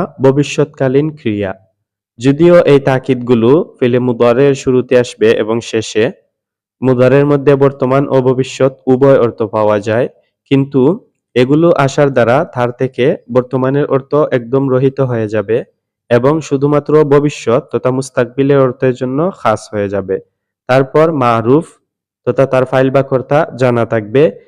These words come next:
এবং এরপরের অধ্যায়ে আসবে মাজহুল, তারপর আসবে নুনে খাফিফা। আমরা ধারাবাহিকভাবে প্রত্যেকটি বিষয় দেখব। এখন আমরা কি করলাম? আমাদের অধ্যায় সম্পর্কে সামান্য একটু ধারণা নিলাম। দেখবেন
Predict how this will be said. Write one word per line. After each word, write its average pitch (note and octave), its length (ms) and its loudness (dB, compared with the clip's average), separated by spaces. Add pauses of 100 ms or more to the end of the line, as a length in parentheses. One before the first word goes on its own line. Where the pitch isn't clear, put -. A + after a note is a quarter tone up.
(180)
এবং B2 200 0 (380)
এরপরের B2+ 440 2
অধ্যায়ে C3+ 380 2
আসবে C3+ 240 -4
মাজহুল, C3+ 560 -2 (420)
তারপর A#2 320 0
আসবে C3 320 2 (300)
নুনে A#2+ 280 0 (100)
খাফিফা। G#2 580 -8 (420)
আমরা A#2+ 200 2
ধারাবাহিকভাবে C3 680 0
প্রত্যেকটি B2 520 -8
বিষয় A2 320 -6
দেখব। G2+ 320 -8 (1000)
এখন C3 240 2
আমরা D#3 260 4
কি D3+ 200 0
করলাম? A#2 380 2 (240)
আমাদের A#2+ 340 0
অধ্যায় C3+ 380 2
সম্পর্কে C3+ 480 -2 (160)
সামান্য B2 440 -2 (100)
একটু - 320 -4
ধারণা B2+ 420 2
নিলাম। G#2+ 320 0 (440)
দেখবেন A#2+ 380 0